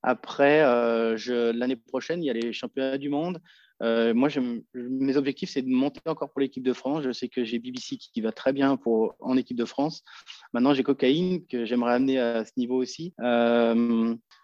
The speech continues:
voilà, j'ai envie de participer, euh, un maximum, euh, aux épreuves, euh, en équipe de France l'année prochaine.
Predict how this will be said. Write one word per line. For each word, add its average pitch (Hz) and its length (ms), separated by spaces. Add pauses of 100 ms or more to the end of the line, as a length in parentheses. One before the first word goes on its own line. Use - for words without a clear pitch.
(140)
voilà, 120 300
j'ai 123 120
envie 113 140
de 117 120
participer, - 720
euh, 117 400
un 123 80
maximum, 123 680
euh, 113 180
aux 113 120
épreuves, 113 480
euh, 107 240
en 110 120
équipe 113 220
de 110 120
France - 340
l'année 117 160
prochaine. 151 480